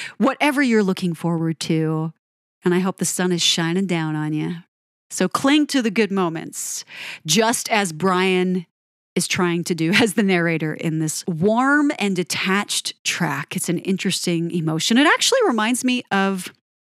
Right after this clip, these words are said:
Dido's Stoned, which I think I talked about. Didn't I? Yeah, I did. <laughs>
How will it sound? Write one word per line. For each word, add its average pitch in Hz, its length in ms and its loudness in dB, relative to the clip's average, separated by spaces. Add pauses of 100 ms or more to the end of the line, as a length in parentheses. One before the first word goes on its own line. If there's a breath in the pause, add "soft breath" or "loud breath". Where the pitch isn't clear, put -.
(320)
Dido's 214 640 2
Stoned, - 920 -4 (1080)
which 233 160 4
I 285 80 6
think - 220 0
I 494 80 4
talked 403 320 2
about. 165 360 0 (600)
Didn't 349 220 0
I? 508 340 -2 (260)
Yeah, 339 220 6
I 254 100 4
did. 262 420 0
<laughs> - 100 -8